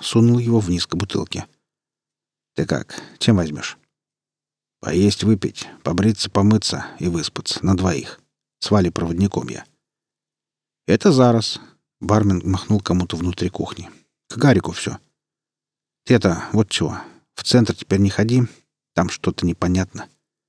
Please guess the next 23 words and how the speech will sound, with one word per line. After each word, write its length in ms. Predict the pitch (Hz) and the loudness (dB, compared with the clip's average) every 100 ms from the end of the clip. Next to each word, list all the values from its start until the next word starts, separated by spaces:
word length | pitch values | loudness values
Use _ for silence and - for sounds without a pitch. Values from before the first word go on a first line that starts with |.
| _ _ _ - | _ _ _ -6
Как 160 | 101 | -4
стрелок 480 | - - 123 131 - | -2 2 6 6 4
ушёл, 380 | 113 - 143 107 - | 0 2 4 2 -4
считай, 420 | - - - 120 | -4 -2 0 2
и 60 | 98 | 2
началось. 680 | 92 - 90 87 78 - - _ _ _ _ _ _ _ _ - | 2 0 -2 -4 -4 -8 -12 _ _ _ _ _ _ _ _ 2
Не 60 | 151 | 4
надо 240 | 151 - | 6 4
пока. 440 | - - - 85 - _ _ _ - | -4 -8 -8 -10 -12 _ _ _ -4
Туточки 380 | 135 - - - | -4 -2 -8 -8
сховайся. 640 | - 101 127 139 - 107 - _ _ | 0 2 4 2 -2 -6 -14 _ _
Така 240 | - - 82 | -6 0 0
моя 220 | 80 80 | -2 -6
думка». 360 | - - - - _ _ _ _ _ _ _ _ _ _ _ _ _ _ _ - | -8 -10 -14 -18 _ _ _ _ _ _ _ _ _ _ _ _ _ _ _ -12
Что-то 440 | - - 156 - | -6 2 2 2
схватило 440 | - - 107 139 123 | -2 0 2 2 2
призрака 480 | 123 117 107 101 | 2 2 2 0
сзади, 360 | 95 104 135 113 | -2 2 0 0
прижав 480 | - 98 90 107 - | -4 -2 0 -2 0
его 180 | 95 90 | -2 -2
руки 220 | 90 - | -6 -12
к 100 | - | -6
телу. 340 | - 87 69 | -2 -2 -4